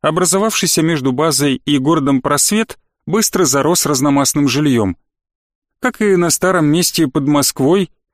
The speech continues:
здесь в два ряда расположились шесть ангаров. Точно такие же использовались для размещения дирижаблей средних размеров.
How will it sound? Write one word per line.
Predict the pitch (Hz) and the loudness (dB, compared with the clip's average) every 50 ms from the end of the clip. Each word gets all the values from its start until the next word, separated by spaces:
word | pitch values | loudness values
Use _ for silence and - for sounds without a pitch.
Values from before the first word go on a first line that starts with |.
| _ - | _ -6
здесь | 123 110 113 135 196 220 190 - - | -4 -4 -2 0 0 0 0 0 0
в | 123 113 | -2 -2
два | 110 113 123 160 175 | -2 -2 -2 0 0
ряда | 170 135 135 151 175 | 0 0 0 0 0
расположились | 165 139 - - 143 135 123 113 139 165 175 170 - | 0 -2 -2 -2 -2 -2 -2 -2 -2 0 0 0 0
шесть | - - - 147 147 139 - - | -2 -2 0 0 -2 0 0 -2
ангаров. | 165 165 156 127 123 120 110 104 101 - - - _ _ _ _ _ _ _ _ _ _ _ _ _ _ _ _ _ _ _ _ _ | 0 0 0 0 0 0 0 -2 -2 -4 -8 -12 _ _ _ _ _ _ _ _ _ _ _ _ _ _ _ _ _ _ _ _ _
Точно | - 156 - - - 156 127 | -4 -2 -2 0 0 0 -2
такие | - 123 - - 160 190 202 | -2 -4 -4 -2 -2 -2 -2
же | 180 147 147 139 | 0 0 0 0
использовались | 117 - - - 170 185 170 - 165 170 165 143 123 127 | 0 -2 -2 -2 0 0 0 0 0 0 0 0 0 0
для | 139 147 143 | 0 0 0
размещения | 139 123 127 143 139 - - - 175 185 185 170 147 | 2 2 2 2 2 0 0 0 0 0 2 0 0
дирижаблей | 120 127 143 135 131 117 - 131 139 147 151 175 175 165 | 0 0 0 0 0 0 0 0 -2 0 0 0 0 0
средних | - - 131 139 131 120 131 135 - - | 0 0 0 0 0 2 0 0 0 0
размеров. | 143 147 147 131 127 120 110 98 92 85 - - - | -2 -2 0 0 0 0 0 0 -2 -4 -6 -10 -16